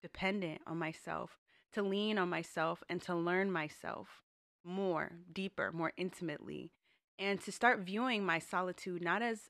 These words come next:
isolation, because I feel like that has this negative connotation where isolation feels like you can't be around anybody else. Whereas solitude is like a choice.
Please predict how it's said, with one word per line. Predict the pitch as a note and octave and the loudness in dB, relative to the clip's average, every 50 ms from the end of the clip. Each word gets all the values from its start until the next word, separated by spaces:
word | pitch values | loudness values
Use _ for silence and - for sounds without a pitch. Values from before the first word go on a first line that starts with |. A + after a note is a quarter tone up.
| - F3+ | -6 -4
isolation, | F3+ F3 - - F#3 E3 D#3+ E3+ F#3 F3+ - - D#3 D3+ D#3 D3+ | -4 -4 -2 -4 -2 0 2 0 0 0 -2 -2 -2 -2 -2 -2
because | - E3 - - F3 F3+ | -4 -6 -6 -2 -2 -2
I | E3 | -2
feel | - - A3 A3 A3 | -2 0 0 2 2
like | G#3 G3 - | 2 2 0
that | E3+ D#3 | -2 0
has | E3 E3+ D#3+ E3+ | 2 0 0 0
this | E3 D#3+ D#3+ D#3+ - - - | -2 -4 -4 -4 -6 -14 -12
negative | - F3+ F3+ E3+ E3+ E3 E3+ D#3+ D#3 D#3 D#3 D#3 D#3 - - - - - - - _ _ | -6 -2 2 2 2 2 2 0 0 0 0 -2 -6 -8 -16 -20 -20 -20 -20 -20 _ _
connotation | - F#3 F#3 E3+ D#3+ - F#3+ F3 F#3 - - E3+ D#3 D#3 | 0 2 2 2 2 0 -2 0 0 0 0 0 0 0
where | D#3 - - E3+ | 0 2 4 4
isolation | F3+ F3 - F3+ E3 F3 F3+ - - E3 D#3 | 2 2 0 -2 0 0 0 0 -2 -2 -2
feels | - E3+ E3+ E3+ E3+ | -2 -2 -2 -2 0
like | E3 D3 C#3+ _ _ | -2 -4 -4 _ _
you | E3+ E3+ F#3 G3+ G3 F3 - | -6 -2 0 0 0 0 -2
can't | - - - F#3+ F#3+ F#3+ F#3 E3+ - - | -6 -6 -2 0 2 4 4 2 0 -4
be | - D#3+ D#3 | -8 -6 -6
around | D3+ D3+ D3 C#3+ D3 D3+ D3+ | -4 -2 -2 -2 -2 -2 -2
anybody | D#3+ D3+ D3+ D3 D3 D3+ C#3+ - | -4 -4 -2 -2 -4 -4 -4 -4
else. | G2+ - - - _ _ _ - - - - - _ _ _ - | -4 -6 -6 -10 _ _ _ -20 -20 -20 -20 -20 _ _ _ 0
Whereas | F#3 F#3+ F#3+ F#3 F3 D#3+ D#3+ D#3 - - - _ _ _ _ _ _ _ _ _ _ - - | 4 6 6 8 8 6 4 2 0 -8 -20 _ _ _ _ _ _ _ _ _ _ -8 6
solitude | - G3 A3 B3 A#3 F#3+ - - G3 F#3 F3+ F3 E3+ E3 F3+ - _ _ _ _ _ _ _ _ _ _ _ _ _ _ _ _ _ _ _ - - | 8 10 10 10 8 4 2 0 -2 0 2 2 0 0 -2 -6 _ _ _ _ _ _ _ _ _ _ _ _ _ _ _ _ _ _ _ -12 -12
is | F#3+ - | -6 -4
like | F3+ E3 | -2 -2
a | E3 D3+ | 0 -2
choice. | - - - F#3+ F#3+ E3 D#3+ F#3+ - - - - - | -2 -2 0 2 2 2 2 -2 -6 -14 -18 -18 -20